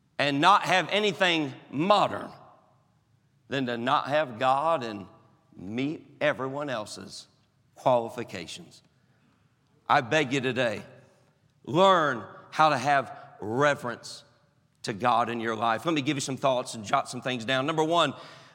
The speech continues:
we have a need to be fixed. David said, "My heart is fixed,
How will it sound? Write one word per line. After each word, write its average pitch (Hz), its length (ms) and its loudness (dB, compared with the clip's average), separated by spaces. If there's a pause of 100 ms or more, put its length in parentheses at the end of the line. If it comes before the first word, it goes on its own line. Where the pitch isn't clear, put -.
we 185 140 6
have 196 100 4
a 170 80 4
need 196 720 2 (440)
to 156 100 -4
be 127 160 -2
fixed. - 960 -10 (1600)
David 180 360 4
said, 185 180 4
"My 165 140 8
heart 170 300 6
is 143 200 -2
fixed, - 880 -6